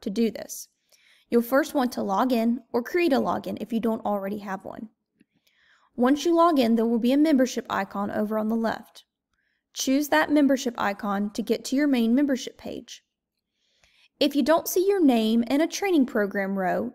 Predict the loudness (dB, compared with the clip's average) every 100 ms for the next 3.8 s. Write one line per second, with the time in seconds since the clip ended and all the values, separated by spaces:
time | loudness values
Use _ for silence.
0 | -4 -2 2 2 2 2 2 4 4 2
1 | 2 0 0 -2 -4 -4 -6 -6 -6 -2
2 | -2 -4 -10 -12 -14 _ _ _ _ _
3 | _ -6 2 4 4 4 2 0